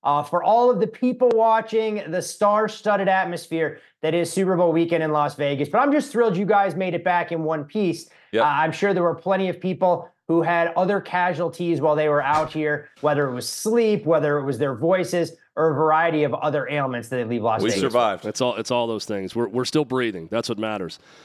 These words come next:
Speaker 3: Uh, Todd, I, I feel like, you know, and we've been to a lot of the different Super Bowl locations, Vegas has to be in a more regular rotation, because of the proximity to everything. Uh, I, I really think that the city crushed it.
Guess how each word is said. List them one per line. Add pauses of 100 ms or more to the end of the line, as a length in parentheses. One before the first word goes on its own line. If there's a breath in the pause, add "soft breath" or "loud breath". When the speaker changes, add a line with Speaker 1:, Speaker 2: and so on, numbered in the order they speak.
(160 loud breath)
Speaker 3:
Uh,
Todd, (100)
I,
I
feel
like,
you
know, (120)
and
we've
been
to
a
lot
of
the
different
Super
Bowl
locations,
Vegas
has
to
be
in
a
more
regular
rotation, (540 soft breath)
because
of
the
proximity
to
everything. (460)
Uh,
I,
I
really
think
that
the
city
crushed
it.